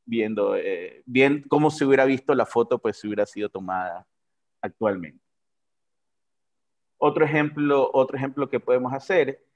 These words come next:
es entrenar un algoritmo de inteligencia artificial para que identifique raza de perros a partir de una imagen.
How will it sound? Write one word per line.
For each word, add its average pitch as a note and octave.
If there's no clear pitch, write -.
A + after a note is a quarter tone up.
es C3
entrenar A#2
un C3
algoritmo A#2
de A2+
inteligencia A2
artificial B2
para B2
que A2+
identifique G#2+
raza A#2
de B2
perros C#3
a A2
partir G#2+
de F#2+
una G#2
imagen. A#2